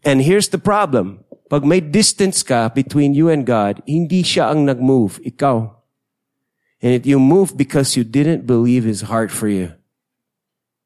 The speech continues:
Ang maling paniniwala, ang lie na sinasabi ng devil is, nagkasala ka, marumi ka, ayaw ka ni God. Galit siya sa'yo.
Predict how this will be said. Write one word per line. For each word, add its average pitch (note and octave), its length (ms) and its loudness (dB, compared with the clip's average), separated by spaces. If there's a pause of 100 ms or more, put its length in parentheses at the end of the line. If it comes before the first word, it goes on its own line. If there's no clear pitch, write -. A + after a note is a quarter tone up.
(600)
Ang G#2 300 -2
maling C3 420 2
paniniwala, E3 720 2
ang A#2+ 140 -2
lie C3+ 400 2
na B2 100 0
sinasabi C#3 540 -2
ng C#3+ 160 0
devil C3 340 0
is, G#2+ 220 -2 (260)
nagkasala C#3+ 960 -2
ka, A2+ 240 -2
marumi C3+ 500 0
ka, A#2 480 -4
ayaw C3 380 0
ka C3 180 -4
ni A#2 160 0
God. G2 320 -4 (480)
Galit C#3+ 480 0
siya C3+ 220 -2
sa'yo. B2 480 0